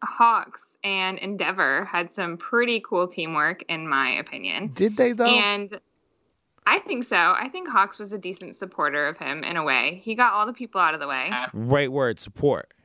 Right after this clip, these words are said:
Speaker 3: Yep, you got all the
Speaker 1: Support.
Speaker 3: people
Speaker 1: He was
Speaker 3: out of
Speaker 1: a
Speaker 3: the way.
Speaker 1: good supportive character. And then I liked this thing that Hawk said, 'cause I kinda feel bad now that I shit all over him at,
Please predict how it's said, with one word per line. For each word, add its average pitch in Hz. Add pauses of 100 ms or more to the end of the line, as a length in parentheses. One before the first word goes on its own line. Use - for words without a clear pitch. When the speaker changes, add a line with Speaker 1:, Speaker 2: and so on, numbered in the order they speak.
(100)
Speaker 3:
Yep, 120
you 117
got 113
all 117
the 117
Speaker 1:
Support. 226
Speaker 3:
people 208
Speaker 1:
He 240
was 240
Speaker 3:
out -
of -
Speaker 1:
a -
Speaker 3:
the 233
way. -
Speaker 1:
good 247
supportive 233
character. 196 (200)
And 254
then 262
I 240
liked 254
this 277
thing 254
that 226
Hawk 226
said, 226
'cause 262
I 294
kinda 381
feel 311
bad 190 (560)
now 170
that 196
I 190
shit 202
all 180
over 175
him 160
at, 156